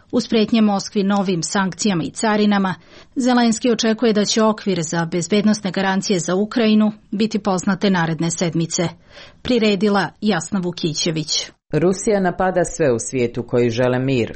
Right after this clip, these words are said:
Speaker 2: kazao je predsjednik Ukrajine Volodimir Zelenski nakon ruskog napada na Kijev u četvrtak, kada je poginula najmanje dvadeset jedna osoba. „To je udar na Ukrajinu i to je također udar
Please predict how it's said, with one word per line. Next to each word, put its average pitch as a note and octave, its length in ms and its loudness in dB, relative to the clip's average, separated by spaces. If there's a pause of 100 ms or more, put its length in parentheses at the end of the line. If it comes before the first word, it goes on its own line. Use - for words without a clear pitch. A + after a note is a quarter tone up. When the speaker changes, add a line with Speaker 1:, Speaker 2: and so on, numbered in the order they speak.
Speaker 2:
kazao A#2+ 380 0
je A#2 140 0
predsjednik B2+ 520 -2
Ukrajine C3 460 0
Volodimir A#2+ 600 0
Zelenski B2+ 580 0
nakon B2 380 -2
ruskog C3+ 420 -2
napada A#2+ 520 0
na A2+ 200 -2
Kijev C3+ 340 0
u A2 60 -2
četvrtak, C3+ 720 -4
kada A2+ 240 0
je G#2+ 100 -2
poginula B2 520 0
najmanje C3 560 0
dvadeset A#2+ 640 -4
jedna G#2+ 300 0
osoba. F#2+ 420 -2 (480)
„To C#3 80 0
je C3 100 2
udar B2 340 0
na A#2+ 160 0
Ukrajinu E3+ 640 0
i E3 160 -4
to E3 100 0
je D#3 120 2
također D3+ 480 0
udar C#3 280 0